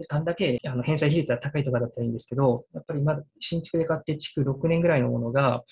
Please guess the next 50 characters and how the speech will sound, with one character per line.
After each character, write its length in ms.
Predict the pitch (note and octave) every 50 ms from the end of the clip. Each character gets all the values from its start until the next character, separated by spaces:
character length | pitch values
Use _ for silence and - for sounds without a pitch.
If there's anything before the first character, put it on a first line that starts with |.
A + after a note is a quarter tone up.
| - - - - _ _
あ 60 | - C3
の、 100 | C#3+ C#3
こ 120 | - -
れ 80 | D3+ D3+
か 120 | D3+ D3+
ら 80 | D3 D3
ま 100 | D3+ C#3
だ 220 | B2+ A#2+ A#2+ A#2
返 220 | - - D3+ D3+ D3
済 200 | - D3+ D3 C3+ B2+
を 20 |
二 160 | C3 D3 D#3+
十 160 | D3 D3 C3+
何 220 | C3+ D3 D3 D3 C#3
年 100 | B2 B2+
と 80 | -
返 160 | - C#3 C#3 C#3+
済 160 | - C3+ B2+
し 60 | -
て 80 | - C3
い 80 | B2
か 80 | C3 C3
な 80 | C3
い 40 | B2+
と 60 | B2
い 60 | C3 B2
け 80 | C3+
な 80 | C3+ C3+
い 40 | C3+
中 220 | C3 B2+ - A#2+
で、 300 | C3+ D3+ C#3+ B2 A#2+ - -
返 180 | - - D#3 D3+
済 120 | D3+ D3
比 100 | D3+ D3
率 180 | B2+ B2 - A#2+
六 180 | B2+ B2 C#3+
十 80 | C#3 C3 -
パ 80 | - C3+
ー 20 |
セ 100 | B2+ D3
ン 60 | C3+
ト 80 | C3 C3+
超 100 | C#3 C#3
え 40 | C#3
っ 80 | C#3
て 80 | - B2+
い 20 |
う 60 | A#2+ A#2+
の 80 | B2
は、 240 | B2+ B2 A#2 A2+ -